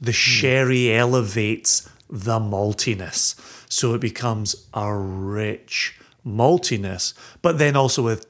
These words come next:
Speaker 1: dark fruits around it and dark chocolate around it.
Speaker 2: Mm.
Speaker 1: And I think of those flavor profiles heightening the experience
Speaker 2: Yeah.
Speaker 1: and leading me to talk about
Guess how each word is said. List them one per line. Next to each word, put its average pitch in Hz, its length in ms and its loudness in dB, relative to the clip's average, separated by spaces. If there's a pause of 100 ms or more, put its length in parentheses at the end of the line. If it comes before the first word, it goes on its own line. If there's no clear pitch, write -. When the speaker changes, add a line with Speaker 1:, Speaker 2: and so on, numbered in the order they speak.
(120)
Speaker 1:
dark 98 320 -4
fruits 202 460 -2
around 107 460 -2
it 101 220 -4
and 104 320 -6
dark 113 360 -2
chocolate - 680 0
around 107 500 -2
it. 98 140 -6
Speaker 2:
Mm. 117 380 -4
Speaker 1:
And 139 80 4
I 135 80 4
think 202 200 0
of 170 140 0
those - 180 2
flavor 175 760 -2
profiles 107 880 -2 (520)
heightening 131 1300 0 (340)
the 120 260 2
experience 123 920 0
Speaker 2:
Yeah. 98 180 -6
Speaker 1:
and 123 300 0
leading 127 720 -2
me 185 280 0
to 131 140 -4
talk - 380 -2
about 101 360 -2